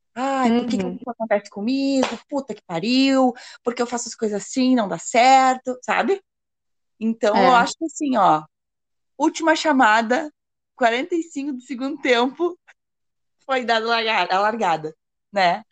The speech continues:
Speaker 1: Essa
Speaker 2: Tipo,
Speaker 1: semana
Speaker 2: é, a
Speaker 1: de lua
Speaker 2: chamada pra
Speaker 1: minguante.
Speaker 2: entrar no voo, né?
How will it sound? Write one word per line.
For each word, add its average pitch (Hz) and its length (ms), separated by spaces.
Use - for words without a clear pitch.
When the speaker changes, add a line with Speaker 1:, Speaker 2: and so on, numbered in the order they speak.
Speaker 1:
Essa 180 120
Speaker 2:
Tipo, 196 60
Speaker 1:
semana 220 260
Speaker 2:
é, 208 480
a 196 120
Speaker 1:
de 233 120
lua 220 60
Speaker 2:
chamada 214 320
pra 240 140
Speaker 1:
minguante. 190 40
Speaker 2:
entrar 233 300
no 240 140
voo, 226 320
né? 196 380